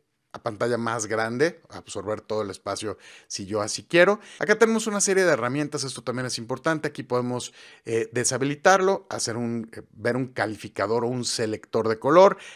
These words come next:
ver las ventanas, ver un, un, eh, un wipe de imagen, removedor de, de,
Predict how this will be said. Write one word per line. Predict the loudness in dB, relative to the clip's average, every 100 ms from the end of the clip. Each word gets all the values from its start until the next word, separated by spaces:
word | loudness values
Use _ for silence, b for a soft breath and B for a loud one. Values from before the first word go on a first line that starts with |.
| B
ver | 2 4
las | 4 2
ventanas, | 0 2 4 4 2 -2
ver | 0 2
un, | 2 0 -2 -6
un, | -10 -8 -8 -8 -8 -10 -12 b b _
eh, | -8 -6 -8 -10
un | -8 -2
wipe | 2 2 2 -8 -18 B B
de | -2
imagen, | 4 2 4 0 0 B B _
removedor | -4 -4 0 2 2 2
de, | -2 -4 -6 -8
de, | -10 -6 -4 -4 -4 -4